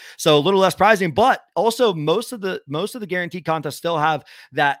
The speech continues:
that, uh, that carrot at the top. I know Elite still has a ten thousand dollar prize pool, uh, prize at the top for first place. So still a lot of money to be won. There will be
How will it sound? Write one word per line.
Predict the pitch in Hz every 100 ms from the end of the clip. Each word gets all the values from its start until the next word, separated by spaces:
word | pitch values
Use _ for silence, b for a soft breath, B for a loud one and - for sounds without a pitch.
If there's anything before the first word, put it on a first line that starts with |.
| 139
that, | 151 147 143
uh, | 135 131 127 135
that | 135 -
carrot | 156 160 143 131
at | 127
the | 123
top. | 131 120
I | 120
know | 131 131
Elite | 127 147 147 -
still | 160 147
has | 135
a | 127
ten | 139
thousand | 143 147 131
dollar | 139 139 135
prize | 135 127 127
pool, | - 135 127 B B
uh, | 135 127 117
prize | - 127 131 123 135
at | 127
the | 123
top | 123 131
for | -
first | - 127 -
place. | 147 131 - B
So | - 147
still | - 214 202
a |
lot | 147 156 170 160
of | 151
money | 151 147 151
to | -
be | 135 127
won. | 127 180 170 156 B _
There | 143 139
will | 143 240
be | 196 165 139